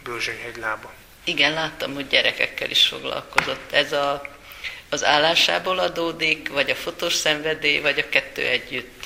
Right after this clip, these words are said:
Speaker 2: hogy gyerekeket is, ö, megismertet ezzel a csodálatos világgal, ami még van.
Speaker 1: Igen, környezeti nevelőként dolgozom itt a Hiúszházban, tehát az a dolgunk, hogy fogadjuk a látogatókat, kirándulókat, családokat, gyerekeket,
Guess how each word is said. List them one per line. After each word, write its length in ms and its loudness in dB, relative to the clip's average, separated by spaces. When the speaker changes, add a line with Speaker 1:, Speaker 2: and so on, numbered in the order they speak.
Speaker 2:
hogy 160 -2
gyerekeket 600 0
is, 420 4
ö, 220 -2
megismertet 680 0
ezzel 260 -4
a 60 -6
csodálatos 800 0
világgal, 640 -4
ami 200 -6
még 240 -4
van. 220 -4
Speaker 1:
Igen, 240 -10
környezeti 380 4
nevelőként 640 4
dolgozom 440 -6
itt 160 -16
a 40 -8
Hiúszházban, 720 -4
tehát 160 -6
az 100 0
a 60 -2
dolgunk, 360 -2
hogy 120 -6
fogadjuk 420 -6
a 120 -8
látogatókat, 800 0
kirándulókat, 640 0
családokat, 520 -2
gyerekeket, 600 -2